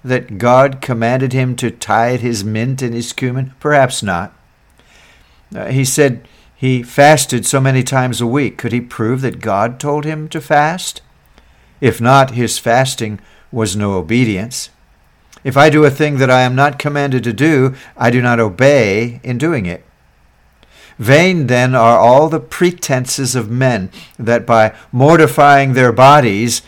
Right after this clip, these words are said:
by denying their flesh, by doing this, that, or the other,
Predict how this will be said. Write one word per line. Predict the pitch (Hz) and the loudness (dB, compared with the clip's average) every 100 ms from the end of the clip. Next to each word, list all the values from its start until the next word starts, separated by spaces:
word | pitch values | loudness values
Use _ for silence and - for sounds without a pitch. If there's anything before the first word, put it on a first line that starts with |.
| _ _ | _ _
by | 117 117 113 113 | 0 2 2 0
denying | 113 120 143 147 135 | 0 2 4 4 2
their | 127 120 | 0 0
flesh, | - 143 127 - | 2 4 4 2
by | 113 | 0
doing | 113 135 131 | 0 0 2
this, | 131 135 - | 0 0 0
that, | 135 131 | 0 0
or | 117 | 0
the | 117 | 0
other, | 127 113 113 | 0 0 -2